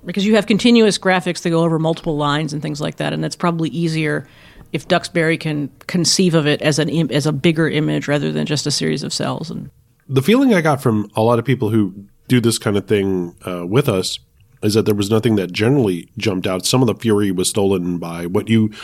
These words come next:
Speaker 2: recorded in Orlando. So a lot of people already knew about the Braille Note Touch Plus before they came in.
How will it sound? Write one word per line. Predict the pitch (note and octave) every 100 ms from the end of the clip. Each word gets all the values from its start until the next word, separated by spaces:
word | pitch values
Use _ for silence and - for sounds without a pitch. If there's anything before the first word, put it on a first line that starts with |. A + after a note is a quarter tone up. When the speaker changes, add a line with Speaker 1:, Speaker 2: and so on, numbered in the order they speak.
| - -
Speaker 2:
recorded | A2+ C3+ B2 A2
in | G#2
Orlando. | G2 F2+ G#2 F3 D3+ F#2 F2+
So | - G2 F#2+ - - - -
a | F#2+
lot | G2 G#2+
of | G#2+
people | A#2+ A2+
already | G2+ F#2+
knew | G2 A#2
about | G#2 F#2+
the | E2
Braille | F#2 F#2+ F2+
Note | F#2+ F2+ -
Touch | F#2+ - -
Plus | - G2+ -
before | - G2+
they | F2
came | E2 F#2 E2+ A2+
in. | C3+ B2 A#2